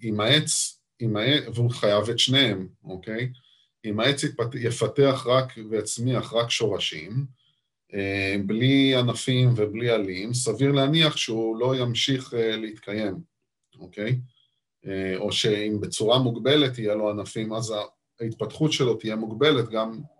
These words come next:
גם בשורשים, אבל הוא יכול להתפתח לצד אחד קצת יותר מהשני, אבל הוא יהיה מוגבל. אותו הדבר גם הפוך, אם אני, אה,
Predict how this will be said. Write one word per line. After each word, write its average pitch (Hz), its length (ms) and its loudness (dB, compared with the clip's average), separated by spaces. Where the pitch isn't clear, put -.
גם 117 160 0
בשורשים, 127 640 2
אבל 98 200 -10
הוא 104 120 -2
יכול 143 200 4
להתפתח 127 480 2
לצד 117 320 0
אחד 123 280 2
קצת - 240 -4
יותר 110 240 -4
מהשני, 113 400 -2
אבל 120 140 -4
הוא 110 100 -6
יהיה 110 80 -4
מוגבל. 98 400 -8
אותו 120 260 -2
הדבר 123 340 6
גם 127 200 4
הפוך, - 520 -4
אם 101 120 -4
אני, 123 520 0
אה, 98 480 -4